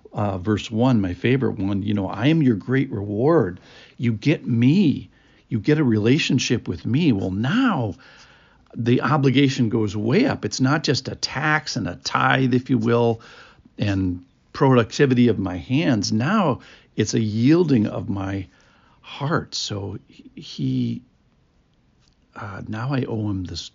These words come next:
this worship of my heart because he's given me this relationship. So I think the point of the story here is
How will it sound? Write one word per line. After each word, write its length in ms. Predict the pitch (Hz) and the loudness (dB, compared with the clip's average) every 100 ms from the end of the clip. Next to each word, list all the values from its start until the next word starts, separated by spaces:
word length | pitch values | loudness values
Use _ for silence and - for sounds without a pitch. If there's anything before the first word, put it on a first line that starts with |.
| _ | _
this 240 | - 85 - | -12 -12 -10
worship 640 | 104 98 117 190 - - | -10 -4 -4 -4 -6 -6
of 140 | 95 98 | -10 -8
my 140 | 98 | -10
heart 400 | 85 139 196 - | -6 -2 -2 -4
because 320 | 120 - 95 | -12 -10 -8
he's 240 | 104 104 - | -6 -8 -4
given 340 | 123 127 135 | -4 0 0
me 120 | 143 | 0
this 200 | 143 135 | 0 -4
relationship. 720 | 147 - - - - - - - _ _ - _ - - - _ - | -4 -2 -2 -4 -6 -6 -10 -16 _ _ -20 _ -20 -20 -20 _ -8
So 140 | - 147 | 0 2
I 60 | |
think 200 | 135 240 | 4 2
the 60 | - | 0
point 280 | - 156 139 | 0 4 4
of 80 | |
the 80 | 120 | 2
story 360 | - - 156 139 | -4 2 4 4
here 380 | 107 98 101 110 - _ _ _ _ | 2 -2 -2 -6 -14 _ _ _ _
is 500 | 113 113 107 95 - | 2 2 2 -2 -6